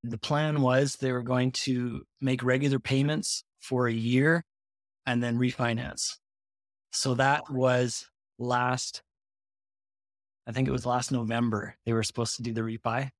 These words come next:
and their credit wasn't quite up yet. They're at about a six hundred, so they needed to be just a little bit higher. And that was another thing, was we were able to get them into a credit repair program, which by themselves, they never would have found that. They never would have been able to do that.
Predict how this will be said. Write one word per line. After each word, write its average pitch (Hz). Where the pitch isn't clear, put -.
and 123
their 117
credit 147
wasn't 143
quite 143
up 127
yet. 113
They're 123
at 120
about 117
a 113
six -
hundred, 135
so 117
they 117
needed 127
to 113
be 120
just 127
a 117
little 131
bit 123
higher. 120
And 135
that 143
was 139
another 135
thing, 139
was 120
we 123
were 123
able 120
to 120
get 120
them 117
into 123
a 127
credit 127
repair 120
program, -
which -
by 135
themselves, 135
they 139
never 139
would 107
have 107
found 107
that. 117
They 123
never 123
would 117
have 113
been 110
able 107
to 107
do 113
that. 104